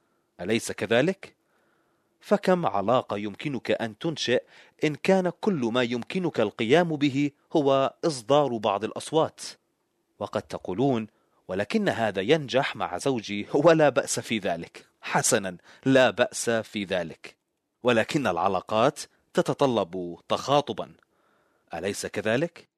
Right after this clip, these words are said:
فالحيوانات عاجزة عن التواصل، فهي لا تملك وعياً ذاتياً، وهي ليست لها شخصية، وهي لا تمتلك علاقات، فهي تفعل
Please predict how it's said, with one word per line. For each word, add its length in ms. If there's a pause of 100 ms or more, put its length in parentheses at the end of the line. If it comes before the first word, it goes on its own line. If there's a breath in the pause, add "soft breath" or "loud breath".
(120)
فالحيوانات 920 (180)
عاجزة 560
عن 220
التواصل، 600 (500 soft breath)
فهي 540
لا 240
تملك 500
وعياً 500
ذاتياً، 460 (380)
وهي 300
ليست 460
لها 200
شخصية، 640 (360 soft breath)
وهي 580
لا 260
تمتلك 600
علاقات، 640 (580)
فهي 340
تفعل 480